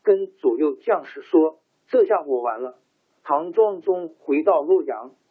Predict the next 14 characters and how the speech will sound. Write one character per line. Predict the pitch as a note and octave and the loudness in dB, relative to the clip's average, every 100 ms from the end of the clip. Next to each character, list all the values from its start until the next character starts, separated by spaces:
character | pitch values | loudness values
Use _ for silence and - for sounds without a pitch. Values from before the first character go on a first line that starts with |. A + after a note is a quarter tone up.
| _ | _
还 | - D#3 F3+ | -6 -2 -2
想 | E3+ C3+ D3 - | -2 -6 -8 -16
抵 | B2+ | -12
抗 | - F3 B2+ | -4 -4 -4
李 | A#2 A2+ | -18 -20
嗣 | - E3 | -8 -6
源。 | B2+ A2 A2+ _ _ _ _ | -4 -8 -12 _ _ _ _
他 | F#3+ E3+ | -2 -2
的 | D#3+ | -6
亲 | - A3+ A3 | -8 -8 -6
军 | G3 G#3 G3 | -2 -2 -2
指 | - C3 | -10 -4
挥 | F3 F3+ | 0 0
使 | F#3 - C3+ | 0 -8 -10